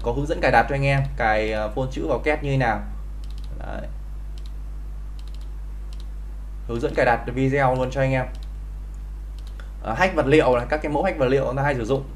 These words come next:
chúng ta thêm vào cad này. Thư viện Autolib, đúng không ạ? Những cái lib cad hay dùng thì đây, những cái kho Autolib dữ liệu này là không thể thiếu được, đúng không ạ? Khi mà một người làm AutoCAD chuyên nghiệp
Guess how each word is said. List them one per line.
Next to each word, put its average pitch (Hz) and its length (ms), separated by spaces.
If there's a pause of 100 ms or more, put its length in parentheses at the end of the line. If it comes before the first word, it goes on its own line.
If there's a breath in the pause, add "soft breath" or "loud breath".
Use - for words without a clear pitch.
(120)
chúng 117 100
ta 123 100
thêm 139 280
vào 110 180
cad 151 260
này. 117 120 (680)
Thư 156 140
viện 131 420
Autolib, 147 420 (280)
đúng 117 100
không 127 100
ạ? - 100 (840)
Những 127 100
cái 151 100
lib 180 180
cad 185 200
hay 151 140
dùng 135 260 (120)
thì 117 100
đây, 127 220
những 127 120
cái 139 100
kho 139 240
Autolib 131 500
dữ 135 200
liệu 165 240
này 113 140
là 104 100
không 175 200
thể 139 100
thiếu 131 300
được, 160 240
đúng 120 100
không 131 80
ạ? - 60 (1800 loud breath)
Khi 165 160
mà 127 80
một 113 160
người 113 200
làm 110 320
AutoCAD 131 340
chuyên 147 180
nghiệp 131 180